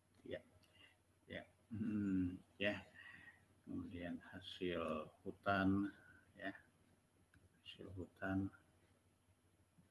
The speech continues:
ya, dan sebagainya lah, ya. Ya, ya, walaupun kadang-kadang kita juga bisa, eh, mengangkut manusia, ya, penumpang, ya. Oke. Kemudian nomor B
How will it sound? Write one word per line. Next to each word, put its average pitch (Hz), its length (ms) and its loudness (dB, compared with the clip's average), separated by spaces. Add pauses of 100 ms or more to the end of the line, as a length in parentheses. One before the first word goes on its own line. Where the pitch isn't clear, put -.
(140)
ya, - 160 -6
dan 82 240 -10
sebagainya 82 480 0
lah, - 100 -2 (380)
ya. - 140 -14 (1300)
Ya, 92 160 -2 (340)
ya, 98 160 0
walaupun 90 320 0
kadang-kadang 104 640 4
kita 131 160 4
juga 110 320 2
bisa, 101 320 -8
eh, 95 480 0 (640)
mengangkut 92 380 -4 (260)
manusia, 95 480 2
ya, 104 320 4
penumpang, 82 480 -4 (160)
ya. 101 160 -2 (800)
Oke. 101 160 -12 (640)
Kemudian 113 560 8
nomor 117 640 6
B 104 160 0